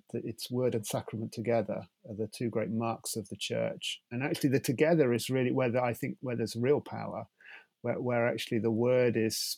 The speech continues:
being embodied in the sacrament, the sacrament is explained by the Word, and, and, and, and not just in some kind of theoretical sense, but week by week, you know, if, as, as you preach, and, and whether you take communion immediately afterwards or in a separate meeting or however you organize it, if you're making the link between that,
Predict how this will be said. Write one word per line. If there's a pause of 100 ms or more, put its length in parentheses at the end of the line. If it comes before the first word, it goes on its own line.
being
embodied
in
the
sacrament,
the
sacrament
is
explained
by
the
Word,
and, (400)
and,
and,
and
not
just
in
some
kind
of
theoretical
sense,
but
week
by
week,
you
know,
if,
as,
as
you (200)
preach, (400)
and,
and
whether
you
take
communion
immediately
afterwards
or
in
a
separate
meeting
or
however
you
organize
it,
if
you're
making
the
link
between
that,